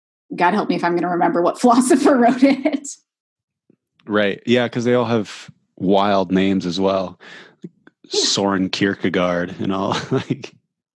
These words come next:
Speaker 1: Like, you guys aren't making this easy for us. <laughs>
Speaker 2: No, not at all. <laughs> No. Like, Carl Jung is probably the, maybe the easiest one to remember.
Speaker 1: Yeah.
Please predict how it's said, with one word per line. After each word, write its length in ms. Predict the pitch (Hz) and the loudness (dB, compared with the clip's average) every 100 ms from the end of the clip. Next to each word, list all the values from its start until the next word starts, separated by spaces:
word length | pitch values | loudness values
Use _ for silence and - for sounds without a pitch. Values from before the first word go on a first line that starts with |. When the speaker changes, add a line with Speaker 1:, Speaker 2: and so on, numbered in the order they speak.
| 254 | -12
Speaker 1:
Like, 140 | 247 | -10
you 60 | 240 | -6
guys 160 | 294 269 | -6 -4
aren't 140 | 247 | -6
making 220 | 214 196 | -8 -12
this 120 | 170 - | -14 -14
easy 220 | 160 - | -14 -14
for 120 | - | -12
us. 260 | - 202 - 285 | -10 -10 -10 -10
<laughs> 40 | - _ _ _ _ - | -14 _ _ _ _ -2
Speaker 2:
No, 280 | 127 110 101 | 0 0 -2
not 200 | 113 113 | -2 -2
at 100 | 110 | -2
all. 300 | 110 95 - - | -4 -6 -16 -12
<laughs> 160 | - - | -6 -4
No. 440 | 120 113 113 98 _ - - - _ _ _ _ _ _ | -4 -4 -8 -10 _ -20 -20 -20 _ _ _ _ _ _
Like, 200 | 117 104 - | -8 -8 -8
Carl 380 | - 123 117 117 | -4 0 2 2
Jung 300 | 110 107 101 | 2 0 -2
is 120 | 92 | -4
probably 280 | - 101 98 | -6 -6 -4
the, 360 | 95 95 98 90 | -6 -10 -12 -14
maybe 260 | 185 117 104 | -10 -6 -4
the 180 | 95 98 | -4 -4
easiest 440 | 95 95 92 - | -6 -6 -8 -12
one 240 | 92 92 | -12 -12
to 100 | 90 | -12
remember. 460 | 95 95 95 92 95 _ _ _ _ _ | -10 -10 -12 -16 -20 _ _ _ _ _
Speaker 1:
Yeah. 360 | 262 240 165 | -4 -4 -6